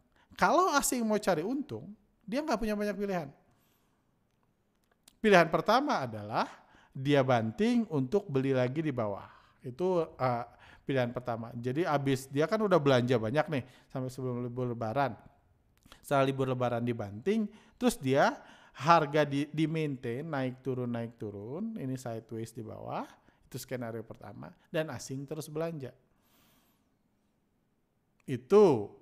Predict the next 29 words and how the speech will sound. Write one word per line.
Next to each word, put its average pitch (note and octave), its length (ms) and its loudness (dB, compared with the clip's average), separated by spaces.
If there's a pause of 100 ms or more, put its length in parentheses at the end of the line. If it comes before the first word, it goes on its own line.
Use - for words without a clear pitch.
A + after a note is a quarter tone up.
(100)
opsi C#3 380 -2
pertama C3 580 -6 (140)
yang C3 320 0
bisa C3 320 -2
dilakukan A#2 640 -6
asing. F#3+ 400 -2
Jadi B2+ 400 -2 (240)
tujuan F3+ 320 6
dia E3+ 160 4
ngebanting D#3+ 560 4
ini F#3+ 240 -2
cuma E3 320 -6
buat C#3 240 -6
nakut-nakutin C3 720 -8
retail, E3+ 480 -2 (320)
ngasih C3+ 240 -2
kesempatan C3 560 -4
retail C3 340 -4
buat B2 220 -4
nyangkut A#2+ 480 -8
di, B2+ 80 -6
buat B2+ 480 -6
cut B2 240 -4
loss B2 160 -6
di A#2+ 80 -8
bawah, A#2+ 320 -4
diakumulasi B2+ 720 -10
lebih A#2+ 160 -10
banyak. A2 340 -16